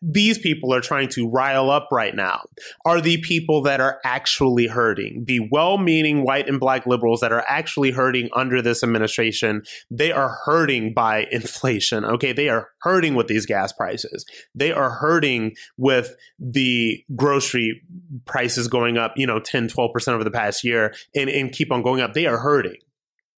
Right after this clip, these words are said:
So to distract from the failure that is going on right now, the people that are interested in the politics of revenge will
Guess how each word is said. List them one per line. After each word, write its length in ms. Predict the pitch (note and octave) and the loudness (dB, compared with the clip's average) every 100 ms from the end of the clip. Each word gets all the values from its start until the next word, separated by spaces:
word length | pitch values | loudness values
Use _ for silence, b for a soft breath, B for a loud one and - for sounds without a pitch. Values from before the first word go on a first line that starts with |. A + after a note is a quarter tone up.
| _ B B | _ B B
So 180 | - D#3+ | 0 2
to 140 | C#3+ | 2
distract 440 | B2+ - F#3 A3 | 0 0 0 0
from 140 | - E3+ | 0 -2
the 60 | |
failure 340 | D#3 E3+ E3 D#3 | 0 2 4 4
that 120 | C#3 | 2
is 120 | B2+ | 2
going 260 | A2 C#3 C#3 | 2 2 2
on 160 | C#3+ | 2
right 180 | C3 A#2 | 2 0
now, 300 | A2+ A2+ A2 - b b b _ _ _ _ D#3 | 0 0 0 -2 b b b _ _ _ _ -6
the 180 | B2+ | -4
people 640 | C#3 - G#3+ G3+ C#3+ A#2 A2+ | -2 0 0 2 2 2 0
that 140 | C#3+ | 0
are 80 | C#3+ | 0
interested 340 | D#3 D#3+ D#3+ | 0 -2 0
in 80 | D#3 | 0
the 80 | C3 | 0
politics 500 | B2+ C3+ B2+ B2+ A#2 | 0 0 2 0 -6
of 120 | G#2+ | -2
revenge 640 | A2+ A2 D3+ A#2 G#2+ G#2 - B - | 0 2 0 0 -2 -6 -10 B -2
will 440 | C#3 C3 A#2+ - | 2 2 0 -6